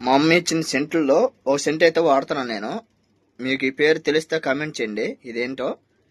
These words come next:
ఇదే నేను వాడేది సెంటే, కొట్టుకున్నాం ఇంకా. మనం బాగుండాలి, స్మెల్ రావాలి కదా సంకుల్లో, ఎందుకంటే వాసన వస్తూ ఉంటాయి మళ్ళా. ఓకే, ఇంకా తినేదానికి ఏమిస్తారో, మనకు తినేదానికి తొమ్మిది గంటలకు కట్టిస్తారు.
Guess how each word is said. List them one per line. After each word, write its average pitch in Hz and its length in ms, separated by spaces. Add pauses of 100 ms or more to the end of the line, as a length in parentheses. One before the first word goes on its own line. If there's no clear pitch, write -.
(260)
ఇదే 139 180
నేను 139 160
వాడేది 123 360
సెంటే, 117 440 (1400)
కొట్టుకున్నాం 131 400
ఇంకా. 117 300 (180)
మనం 127 560 (720)
బాగుండాలి, 131 640
స్మెల్ 147 260
రావాలి 131 260
కదా 131 200 (960)
సంకుల్లో, 123 640 (680)
ఎందుకంటే 131 320
వాసన 127 340
వస్తూ 123 200
ఉంటాయి 104 320
మళ్ళా. 107 340 (680)
ఓకే, 160 260 (1000)
ఇంకా 123 140
తినేదానికి 151 560
ఏమిస్తారో, 139 580
మనకు 143 200
తినేదానికి 175 500
తొమ్మిది 165 320
గంటలకు 175 240
కట్టిస్తారు. 175 560